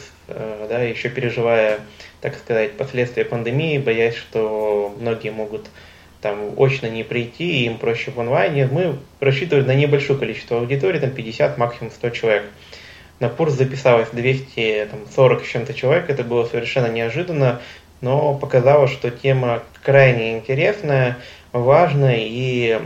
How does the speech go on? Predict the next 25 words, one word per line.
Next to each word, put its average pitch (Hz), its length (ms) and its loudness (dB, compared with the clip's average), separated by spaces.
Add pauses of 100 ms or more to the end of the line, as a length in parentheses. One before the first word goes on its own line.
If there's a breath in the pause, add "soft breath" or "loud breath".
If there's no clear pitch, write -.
(120)
м, 110 360 -8
то 139 140 4
количество 135 380 0
вопросов, 143 420 2
которые 123 300 2
мы 120 80 -4
получили 127 420 0
в 113 140 0
рамках 127 400 2
курса, 156 420 -2
оно, 117 500 0 (480 loud breath)
ну, 113 280 -8
исчисляется 123 640 2
сотнями 127 760 -2
и 117 480 -2
говорит 113 300 0
о 110 60 4
том, 113 180 -6
что - 240 -8
всё-таки, - 480 -4 (560 loud breath)
э, 110 360 -6
это 107 540 -2
крайне 117 320 4
актуальная 107 520 -2
тема. 101 280 -10